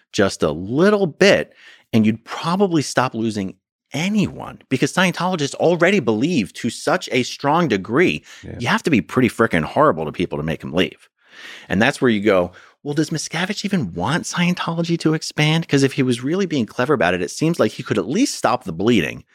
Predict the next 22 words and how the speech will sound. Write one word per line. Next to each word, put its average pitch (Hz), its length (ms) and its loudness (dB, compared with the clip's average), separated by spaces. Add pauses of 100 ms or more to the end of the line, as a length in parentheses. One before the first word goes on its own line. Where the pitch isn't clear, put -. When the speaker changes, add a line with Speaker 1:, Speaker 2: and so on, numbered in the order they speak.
Speaker 2:
Mm-hmm. 110 180 -8
Speaker 1:
and 120 100 6
yet 107 140 4
he 107 100 0
doesn't. 90 560 -2 (320)
So - 180 2
that's 120 240 2
where 120 80 4
you 110 80 4
make 101 180 0
the 113 100 2
argument, 107 280 0
well, 110 120 2
if 101 60 -2
he 110 80 0
doesn't, 143 280 2
then 95 120 2
he 95 40 2
must 87 180 -2
not 76 180 -4
want 90 320 0
to. - 220 -12